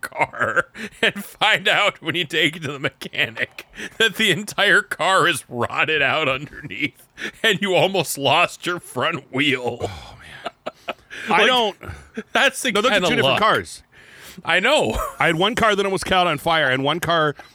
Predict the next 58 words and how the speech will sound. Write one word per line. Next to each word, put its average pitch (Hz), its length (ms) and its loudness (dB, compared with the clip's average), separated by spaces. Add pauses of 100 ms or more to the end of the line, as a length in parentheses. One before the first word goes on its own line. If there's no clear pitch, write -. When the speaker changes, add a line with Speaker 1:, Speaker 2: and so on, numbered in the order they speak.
(140)
Speaker 2:
that 143 120 2
I 139 60 4
bought. 123 520 0 (600)
It 135 140 -6
passed 160 360 0
inspection, 123 760 -2 (240)
and - 100 -2
a 95 40 0
week 147 240 -2
later 156 240 2
found 135 300 0
out 123 260 2 (360)
that 123 300 2
they 135 140 2
didn't 143 280 0
actually 135 340 0
look 139 280 0
underneath 135 520 -2
it, 104 180 -4 (360)
and 123 160 2
it 123 80 -2
was 131 100 -2
so 151 200 0
rotted 135 360 2
out 135 220 0
underneath 117 540 -4
that 110 260 -2
the, 110 300 -4
w-, 104 240 -10
the 98 60 -10
front 127 220 -4
wheel 120 180 2
almost, 90 240 -4
like, 104 140 -4
the 117 80 -4
whole 131 80 0
front 127 260 -4
end 123 120 -2
almost 95 200 -6
fell 98 220 -4
off. 101 300 -4 (540)
Um, 101 440 -2 (240)
and 110 100 -4
then 135 40 -2
I 139 100 0
had 170 40 0
one 160 120 0
that 160 100 -4
caught 156 160 -2
on 160 80 -6
fire 123 440 0
right 120 180 0
under 135 180 0
my 131 140 0
ass. 101 320 -2
That 98 140 -2
was 95 120 -8
fun. 87 360 -6